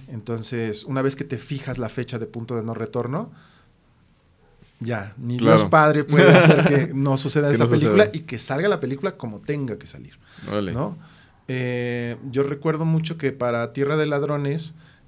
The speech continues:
Speaker 1: Lo, la primera epifanía que llegó fue, "Si puedo hacer", de-, fueron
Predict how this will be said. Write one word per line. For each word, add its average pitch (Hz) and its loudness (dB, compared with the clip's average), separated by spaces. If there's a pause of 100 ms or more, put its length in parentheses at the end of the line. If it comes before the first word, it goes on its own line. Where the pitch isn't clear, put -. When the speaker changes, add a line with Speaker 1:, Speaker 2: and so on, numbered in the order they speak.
Speaker 1:
Lo, 123 -4
la 127 -4
primera 160 4
epifanía 147 -2
que 170 -4
llegó 156 -2
fue, 151 -2 (460)
"Si - -8
puedo 247 -4
hacer", 143 0 (2000)
de-, - -16
fueron 160 -4